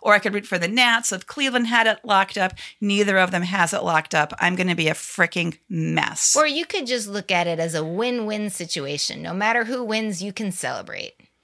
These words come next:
Speaker 2: How
Speaker 1: That's
Speaker 2: about
Speaker 1: it.
Speaker 2: that?
Speaker 1: I'll be wearing Cleveland t-shirts and Nats caps
Speaker 2: Yeah.
Speaker 1: and cheering for everybody. Yeah, that's it. Okay,
Speaker 2: Something
Speaker 1: problem
Speaker 2: like that.
Speaker 1: solved. Okay.
Speaker 2: Yeah. So if
Speaker 1: All right.
Speaker 2: Cleveland wins, you hang out with your brother and ha-, buy him a drink. Nats wins, get a drink with me.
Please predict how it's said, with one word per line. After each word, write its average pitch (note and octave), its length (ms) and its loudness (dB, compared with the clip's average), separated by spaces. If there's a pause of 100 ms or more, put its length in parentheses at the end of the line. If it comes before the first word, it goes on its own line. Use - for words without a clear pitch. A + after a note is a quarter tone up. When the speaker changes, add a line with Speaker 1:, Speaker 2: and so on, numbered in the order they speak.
(200)
Speaker 2:
How G#3 160 2
Speaker 1:
That's F#3 140 0
Speaker 2:
about F#3+ 60 6
Speaker 1:
it. F3+ 60 8
Speaker 2:
that? C3+ 120 2
Speaker 1:
I'll G#3 100 8
be A3+ 120 0
wearing G3+ 280 6
Cleveland G#3+ 360 -2
t-shirts G3 480 0
and E3+ 220 0
Nats E3+ 400 2 (100)
caps - 680 0
Speaker 2:
Yeah. G3 140 4
Speaker 1:
and C3 60 4
cheering F#3+ 320 4
for - 140 0
everybody. B3+ 400 6
Yeah, G#3+ 180 4
that's F#3+ 280 0
it. C#3+ 80 -6
Okay, - 80 -2
Speaker 2:
Something F3 180 0
Speaker 1:
problem F#3 320 4
Speaker 2:
like - 20 -
that. E3+ 80 4
Speaker 1:
solved. C#3+ 300 4
Okay. G#3 80 2
Speaker 2:
Yeah. D#3+ 280 4
So - 160 0
if F#3 40 2
Speaker 1:
All F#3 80 6
right. F3 60 6 (100)
Speaker 2:
Cleveland C#4+ 160 -2
wins, C4 320 0
you G#3 60 0
hang A3 160 0
out G3 100 2
with F3 80 -4
your G3 100 0
brother A#3+ 320 4
and A#3 140 4
ha-, - 220 -6
buy F#3 160 4
him A3 180 0
a A3 60 0
drink. G#3+ 400 0 (420)
Nats G#3 400 2
wins, G3+ 580 -2 (240)
get F3+ 140 -2
a E3 60 -8
drink E3+ 240 -4
with D#3 100 -8
me. F#3 420 -2